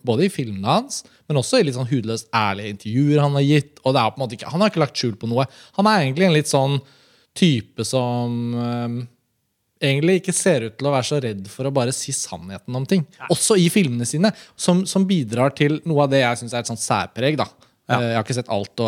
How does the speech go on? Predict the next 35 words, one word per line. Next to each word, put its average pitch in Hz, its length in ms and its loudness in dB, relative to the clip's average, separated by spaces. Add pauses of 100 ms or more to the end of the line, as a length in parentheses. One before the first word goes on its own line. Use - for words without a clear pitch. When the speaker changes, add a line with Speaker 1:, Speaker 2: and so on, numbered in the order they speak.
(100)
Speaker 1:
det 113 80 0
er - 20 -2
mange 113 160 -4
dokumentarer 107 720 -8
som 110 140 -10
han 110 100 -4
har 110 80 -4
gjort 107 140 -10
innimellom 98 260 -8
som 107 80 -8
jeg 110 80 -8
ikke 107 80 -8
har 104 80 -8
sett 101 160 -14
og - 60 -12
sånn, 202 100 2
men, 180 140 4 (420)
ehm, 135 500 2
men 147 220 4
han 147 160 4
har, 135 400 4 (640)
han 139 140 4
har 170 60 4 (200)
vi-, 123 320 -4
frem-, 117 640 -2 (180)
f-, - 240 -16 (160)
fremvist 139 1000 0 (120)
at 139 140 -6
han 190 160 0
er 196 320 -6
litt 214 240 -16
sånn, 214 300 -6 (800)
han 95 120 -2
har 123 180 -2
en 185 120 -6